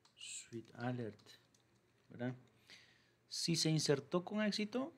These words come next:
debemos demostrar un Sweet Alert. Para ello, pues, vamos a hacer lo siguiente. Como el Sweet Alert es un JavaScript, ¿verdad?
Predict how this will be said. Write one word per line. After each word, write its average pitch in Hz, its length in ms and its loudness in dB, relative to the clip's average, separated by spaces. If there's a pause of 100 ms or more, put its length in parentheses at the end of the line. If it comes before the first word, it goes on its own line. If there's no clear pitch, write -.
(120)
debemos 127 320 2
demostrar 127 520 0
un 120 120 -2
Sweet 120 320 -4
Alert. 147 400 2 (400)
Para 170 180 2
ello, 190 300 4 (140)
pues, 196 420 0
vamos 139 400 -4 (160)
a 180 180 4 (1700)
hacer 123 280 -8
lo 117 80 -6
siguiente. 170 520 0 (1040)
Como 151 160 -2
el 143 40 -2
Sweet 175 300 2
Alert 170 360 6
es 151 340 -4
un 170 520 0
JavaScript, 170 760 0 (380)
¿verdad? 127 320 -6